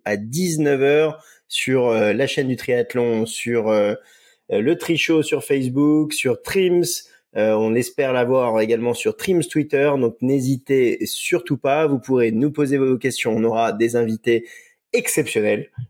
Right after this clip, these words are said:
avec, euh, monsieur, notamment monsieur Arnaud Guy ou Clément Mignon. Euh, on aura également Justine Mathieu. Qui d'autre ? Euh, Arthur Orso, Rémi Comte. Enfin voilà, un parterre de stars pour, euh,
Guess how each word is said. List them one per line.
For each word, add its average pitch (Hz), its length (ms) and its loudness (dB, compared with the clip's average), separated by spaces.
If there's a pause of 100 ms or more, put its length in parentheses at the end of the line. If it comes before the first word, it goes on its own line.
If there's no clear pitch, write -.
(120)
avec, 117 340 0
euh, 110 220 2
monsieur, 123 680 2
notamment 113 420 0
monsieur 113 280 0
Arnaud 120 180 0
Guy 120 240 0
ou 104 80 0
Clément 139 380 -2
Mignon. 123 600 0 (380)
Euh, 107 540 2
on 113 160 0
aura 110 320 0
également 110 360 -2
Justine 143 640 -2
Mathieu. 127 580 -2 (600)
Qui 151 120 -4
d'autre ? 151 360 0
Euh, 120 540 2
Arthur - 420 -2
Orso, 143 560 0
Rémi 175 380 0
Comte. 175 400 0
Enfin 123 160 -4
voilà, 117 320 -4
un 226 80 -2
parterre 175 600 -4
de 139 120 0
stars 135 480 -2
pour, 117 260 2
euh, 107 300 2